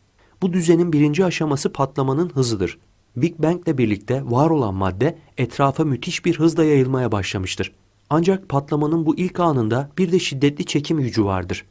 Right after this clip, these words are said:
Bu, evrenin tümünü bir noktada toplayabilecek kadar büyük bir çekimdir. Dolayısıyla Big Bang'in ilk anında birbirine zıt olan iki güç mevcuttur. Patlamanın gücü ve bu patlamaya direnen maddeyi yeniden bir araya toplamaya çalışan çekim gücü.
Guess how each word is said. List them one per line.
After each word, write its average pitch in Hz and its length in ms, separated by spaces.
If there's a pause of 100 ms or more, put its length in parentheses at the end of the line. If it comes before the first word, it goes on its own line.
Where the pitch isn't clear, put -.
(260)
Bu, 165 260 (180)
evrenin 147 420
tümünü 180 360
bir 175 160
noktada 170 380
toplayabilecek 156 720
kadar 143 380
büyük 156 260
bir 113 100
çekimdir. 98 560 (440)
Dolayısıyla 135 560
Big 165 200
Bang'in 139 400
ilk 170 220
anında 131 500 (220)
birbirine 143 440
zıt 165 260
olan 156 340
iki 170 260
güç 156 260
mevcuttur. 104 560 (420)
Patlamanın 143 600
gücü 117 380 (200)
ve 139 120
bu 156 100
patlamaya 160 640
direnen 143 460
maddeyi 135 460
yeniden 156 420
bir 156 100
araya 156 300
toplamaya 147 480
çalışan 151 480
çekim 135 360
gücü. 95 280